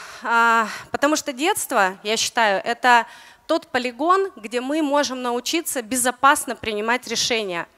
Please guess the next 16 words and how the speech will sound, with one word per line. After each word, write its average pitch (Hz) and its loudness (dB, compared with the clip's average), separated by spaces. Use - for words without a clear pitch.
То 233 -2
есть 247 0
мы 285 2
можем 311 4
этот 240 -8
навык 302 -2
там 294 6
получить. 254 -2
И 285 4
я 294 6
думаю, 311 6
что, 285 4
а, 247 -2
в 233 -2
этом 302 0
зале 294 0